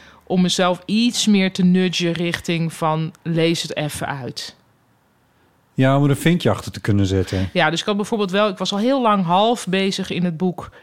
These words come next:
Speaker 1: The Innocent Anthropologist van Nigel Barley. Ik kwam daar op de een of andere manier niet goed in.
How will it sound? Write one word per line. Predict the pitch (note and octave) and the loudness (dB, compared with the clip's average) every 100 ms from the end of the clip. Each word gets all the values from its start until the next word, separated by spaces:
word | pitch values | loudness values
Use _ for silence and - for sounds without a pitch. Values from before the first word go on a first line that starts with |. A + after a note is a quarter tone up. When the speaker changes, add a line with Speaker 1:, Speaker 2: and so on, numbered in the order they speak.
| - | -6
Speaker 1:
The | D#3+ - | -4 -2
Innocent | E3+ F#3+ F3+ F3+ E3+ | 0 0 0 -2 -4
Anthropologist | D#3 E3 E3+ F3 F#3 F#3+ G3+ G#3+ - | -4 -4 -4 -4 -2 -2 -4 -6 -6
van | - E3+ | -4 -2
Nigel | E3 E3+ E3 | -2 -2 -4
Barley. | D#3+ D#3+ E3 F#3+ A3+ C#4+ - - - - - | -4 -2 0 0 0 -4 -10 -20 -20 -20 -12
Ik | F3+ | -6
kwam | G#3+ A3 | -2 0
daar | - | 0
op | |
de | F#3+ | -2
een | F#3 | -2
of | F#3+ | 0
andere | G3 F#3 | 0 2
manier | F3+ F3+ | 2 0
niet | E3+ | -4
goed | - E3+ - | -6 -6 -6
in. | - E3+ F3 F#3 F#3 | -6 -2 0 0 -2